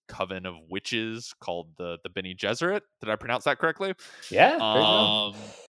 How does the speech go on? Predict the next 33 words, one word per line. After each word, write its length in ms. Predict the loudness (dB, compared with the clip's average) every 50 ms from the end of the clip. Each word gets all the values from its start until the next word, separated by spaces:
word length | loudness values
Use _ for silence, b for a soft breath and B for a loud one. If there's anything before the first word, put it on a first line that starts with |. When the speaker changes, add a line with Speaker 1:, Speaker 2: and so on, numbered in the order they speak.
| _ _ _ _ _ _
Speaker 1:
where 500 | _ -20 -14 0 4 6 6 8 8 6
do 80 | 6 4
we 120 | 2 2
go 180 | 4 6 6 6
from 180 | 6 2 -4 -2
here? 200 | 0 0 0 0
'Cause 160 | -2 -6 0 2
obviously 300 | 2 2 4 2 0 4
that, 220 | 4 4 4 4
uh, 100 | 2 0 2 4
I 140 | 2 2 2
should 200 | 2 -4 2 4
back 220 | 4 4 6 4
up. 180 | 2 0 0 _ _
The, 160 | 2 2 2 2 _ _ _ _ _ 0
the 100 | 0 0 0 0 _ _ _ _ _ _ _ _ _ _ _ _ -14 -14 -14 _ _
fact 240 | 2 2 2 2 0
his 140 | -4 -4 -2
mother 280 | 0 0 0 0 0
is 140 | -2 0 -2
a 60 | -4
witch 360 | -6 -2 -2 -2 -2 -2 -4 -10
means 260 | -8 -8 -8 -8 -2
he 100 | -2 -2
has 280 | 0 0 0 0 -2 -2
these 200 | -8 -12 -12 -6
kind 180 | -6 -6 -6
of, 80 | -4 -6
like, 200 | -8 -8 -6 -8
psychic 640 | -8 -6 -2 -2 -2 -2 -2 -4 -10 -10 _ -14 -20 _
powers. 840 | -6 -4 -2 -2 -2 -2 -2 -4 -4 -4 -6 -6 -8 -10 -10 -12 -14 _ _ -10
Um, 540 | -8 -8 -6 -8 -10 -12 -16 -20 -20 -20 _ _ _ _ _ _ _ _
so 380 | -2 0 0 0 0 -2 -6